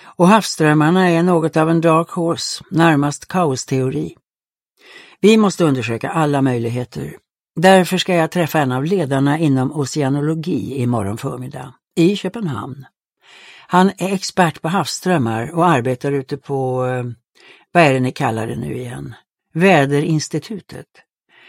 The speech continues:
Danmarks meteorologiska institut." Det var det han sa. Det uppstod en sprakande paus. "Felix, lova mig att du ringer med detsamma om du får reda på något.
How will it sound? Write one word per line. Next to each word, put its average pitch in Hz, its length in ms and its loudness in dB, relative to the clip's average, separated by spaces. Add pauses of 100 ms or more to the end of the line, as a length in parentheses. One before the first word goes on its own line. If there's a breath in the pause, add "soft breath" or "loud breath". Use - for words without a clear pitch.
(260 loud breath)
Danmarks 139 720 2
meteorologiska 139 1000 0
institut." - 880 -8 (300)
Det 160 160 0
var 156 160 0
det 120 160 -4
han 98 220 -10
sa. 127 360 -14 (840)
Det 156 100 4
uppstod 117 320 -4
en 110 100 -4
sprakande 147 680 -6
paus. - 600 -12 (720)
"Felix, 180 400 -2 (680)
lova 190 340 6
mig 170 280 4
att 156 140 -6
du 170 100 0
ringer 156 320 0
med 135 120 -2
detsamma 185 560 0
om 165 160 0
du 151 80 -2
får 131 140 -4
reda 120 260 -4
på - 140 -14
något. 69 400 -14